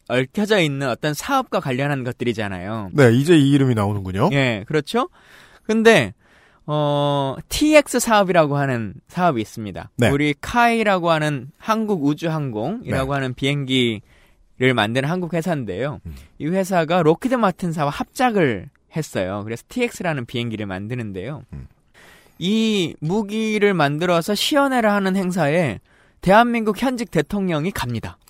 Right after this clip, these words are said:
Speaker 1: 그래서
Speaker 2: 그렇죠.
Speaker 1: 시연회 축사를 해줘요.
Speaker 2: 네.
Speaker 1: 그래서 당시에는 우리가 아무리 방산 속출 뭐 이런 걸 생각한다고 할지라도
Speaker 2: 음.
Speaker 1: 대통령이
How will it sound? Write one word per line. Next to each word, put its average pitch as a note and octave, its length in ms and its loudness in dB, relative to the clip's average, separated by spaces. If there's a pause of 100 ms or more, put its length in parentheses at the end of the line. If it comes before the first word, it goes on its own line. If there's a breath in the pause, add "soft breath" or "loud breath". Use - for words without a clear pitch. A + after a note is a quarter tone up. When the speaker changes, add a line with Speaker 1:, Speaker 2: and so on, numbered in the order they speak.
(220 soft breath)
Speaker 1:
그래서 C#3+ 180 0
Speaker 2:
그렇죠. - 80 -10
Speaker 1:
시연회 B3 300 2
축사를 - 480 0
해줘요. B2 340 -4 (200)
Speaker 2:
네. G#2+ 180 0 (320 soft breath)
Speaker 1:
그래서 A3+ 180 -2
당시에는 F#3 400 -2
우리가 D#3+ 560 2 (520 loud breath)
아무리 A#3 840 0 (160)
방산 G#3 1000 4
속출 - 440 -4
뭐 F3 160 2
이런 F3 260 2
걸 F3+ 100 4
생각한다고 F#3 520 -2
할지라도 C#3+ 840 2
Speaker 2:
음. F2+ 120 -6 (320 loud breath)
Speaker 1:
대통령이 G3+ 920 -2